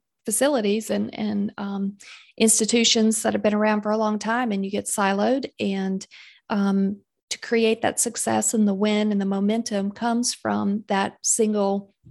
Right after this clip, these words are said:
project per week, and be able to break this stuff down into, um, bite-sized pieces instead of feeling like we're trying to eat this elephant every single day and we're not making any progress. So I do love the, um, the benefit of Lean and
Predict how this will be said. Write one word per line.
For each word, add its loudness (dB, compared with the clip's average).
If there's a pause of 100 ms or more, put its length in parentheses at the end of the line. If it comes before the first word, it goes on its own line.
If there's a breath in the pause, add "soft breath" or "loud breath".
project -4
per -2
week, 0
and -2
be 2
able 0
to -2
break -2
this -2
stuff -2
down 0
into, 0 (500 loud breath)
um, 0
bite-sized 0
pieces -2
instead -2
of -6
feeling 0
like -4
we're -4
trying -2
to -4
eat -4
this -2
elephant -4 (100)
every 0
single -2
day 2
and -2
we're -2
not -6
making -4
any -2
progress. -2
So 2 (500 loud breath)
I 2
do 4
love 4
the, 4
um, 0 (100)
the 0
benefit 0
of -6
Lean 0 (100)
and -2